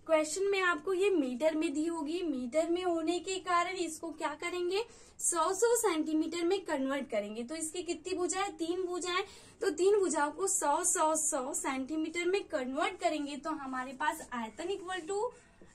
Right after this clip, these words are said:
आयतन equal to हो जाएगा, क्या होगा? एबीसी into ten to the power of six cubic centimeter। अब देखिए, आयतन क्यूबिक सेंटीमीटर में क्यों है?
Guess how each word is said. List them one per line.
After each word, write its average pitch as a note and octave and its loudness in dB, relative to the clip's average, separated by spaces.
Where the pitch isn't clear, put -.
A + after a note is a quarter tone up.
आयतन C#4+ -2
equal F4+ -6
to E4+ -2
हो E4 -2
जाएगा, D#4+ -4
क्या F4+ 0
होगा? F#4 2
एबीसी C#4+ -4
into C#4 -6
ten D#4+ -2
to A4 0
the D#4+ -6
power B3+ -2
of F4+ -4
six - -4
cubic F4 2
centimeter। G3+ -6
अब E4+ 0
देखिए, G4+ 2
आयतन D4 -2
क्यूबिक F4 0
सेंटीमीटर G#4+ 2
में G#4+ 0
क्यों G#4+ 4
है? A4+ 4